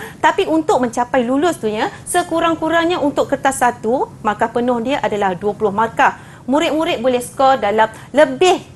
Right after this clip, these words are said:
daripada sepuluh markah. Jangan kurang untuk kertas satu. Ini tips cikgu bagi supaya kamu jangan, ah, orang kata, berputus asa. Okey, kita dah ada kertas tiga. Sekarang ni kita nak fo-, ah, orang kata, nak skor untuk kertas satu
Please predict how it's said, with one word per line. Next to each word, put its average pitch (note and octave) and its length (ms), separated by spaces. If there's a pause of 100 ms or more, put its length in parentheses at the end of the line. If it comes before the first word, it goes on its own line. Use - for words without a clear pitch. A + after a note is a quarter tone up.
daripada A3 560
sepuluh A#3 640
markah. G3 560
Jangan G#3+ 640
kurang A#3 480
untuk F3+ 240
kertas - 400
satu. F3 400 (240)
Ini F4+ 240
tips - 240
cikgu A3+ 320
bagi F#3+ 320
supaya A#3 480 (240)
kamu C4+ 400
jangan, B3+ 320 (160)
ah, F#3+ 240
orang G#3 160
kata, A#3+ 320 (400)
berputus C4+ 560
asa. G#3 400 (160)
Okey, A#3 320
kita C#4 80
dah A#3 160
ada G#3 80
kertas A3+ 320
tiga. A#3+ 400
Sekarang A#3 240
ni C#4 80
kita A#3+ 240
nak A3+ 160
fo-, G#3+ 240
ah, G#3 240
orang - 80
kata, - 240 (240)
nak - 160
skor C#4+ 320
untuk A3 80
kertas A3 320
satu G#3+ 160